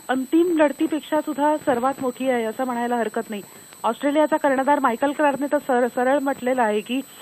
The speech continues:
आम्हाला ही ल-, उपांत्य लढत अंतिम फेरीसारखीच आहे.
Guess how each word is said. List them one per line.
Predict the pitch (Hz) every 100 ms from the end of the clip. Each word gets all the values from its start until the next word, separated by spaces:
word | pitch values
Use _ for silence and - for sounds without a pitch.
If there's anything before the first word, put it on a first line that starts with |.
| - - -
आम्हाला | 233 254 285
ही | 294 294
ल-, | 285 -
उपांत्य | 233 269 277
लढत | 269 262 285
अंतिम | 240 247 285
फेरीसारखीच | 262 262 262 247 247 254
आहे. | 220 202